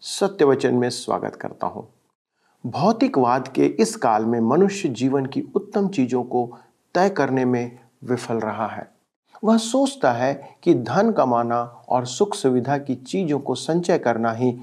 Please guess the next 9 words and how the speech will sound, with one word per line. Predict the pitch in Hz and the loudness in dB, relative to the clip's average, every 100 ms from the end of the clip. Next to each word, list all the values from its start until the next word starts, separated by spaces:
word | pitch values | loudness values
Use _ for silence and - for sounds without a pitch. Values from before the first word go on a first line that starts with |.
| - _ - | -18 _ -12
जीवन | 120 110 180 180 165 160 | -10 0 2 4 2 -2
का | 147 143 | 0 0
मूल | 123 131 190 233 220 | 2 4 6 6 6
अर्थ | 226 117 110 - | 2 0 -2 -8
है | - - _ _ _ - | -12 -12 _ _ _ -4
और | 139 | 0
यही | 127 120 123 | 2 2 0
जीवन | - 120 113 107 | -4 -8 -6 -8
है। | 101 | -12